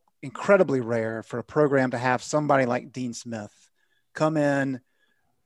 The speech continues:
in adversity, turn things around, and build a program the way it should be built from the ground up and run it for thirty-six years. It's something else for his protege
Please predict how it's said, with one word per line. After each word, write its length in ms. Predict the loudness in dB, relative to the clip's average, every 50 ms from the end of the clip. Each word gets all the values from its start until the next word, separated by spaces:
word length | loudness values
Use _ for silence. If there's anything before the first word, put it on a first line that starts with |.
| _ _ _ _ _ _ _ _
in 160 | -2 0 2 0
adversity, 880 | 0 2 2 2 2 2 0 -2 -2 -2 -2 -2 -2 -4 -6 -10 _ _ _ _ _ _ _ _ _ _
turn 260 | -2 0 2 2 2 2
things 240 | 0 -2 -2 0
around, 540 | 0 0 0 0 0 0 2 2 2 0 -2
and 240 | -4 -6 -6 0 4
build 240 | 6 6 8 8 6
a 80 | 6
program 600 | 4 2 4 4 6 6 8 6 6 6 4 2
the 60 | 2 2
way 280 | 4 4 6 6 4
it 120 | 2 0 -2
should 260 | -2 -2 -2 -2 0
be 120 | -2 -2
built 320 | 0 2 2 2 2 2 -2
from 120 | -6 -6
the 60 | -6
ground 340 | -4 -2 -2 -2 -2 -4 -4
up 280 | -4 -6 -6 -8 -10 -14 _ _ _ _ _ _ _ -4
and 160 | -2 0 4
run 180 | 4 4 4 4
it 160 | 2 0 -2
for 100 | -8 -4
thirty-six 520 | -2 0 0 0 -2 -4 -8 -10 -10 -10
years. 360 | -12 -12 -14 -14 -16 -18 -18 _ _ _ _ _ _ _ _ _ _ _ _ _ _ _ _ _ _ _ _ 2
It's 180 | 2 4 4
something 420 | 6 6 6 6 6 6 4 6 8
else 420 | 8 8 8 8 6 4 2 -2
for 200 | -6 -4 -4 0
his 220 | 2 2 2 2
protege 920 | 0 2 4 6 6 6 6 4 2 0 -2 -2 -2 -4 -6 -8 -10 -12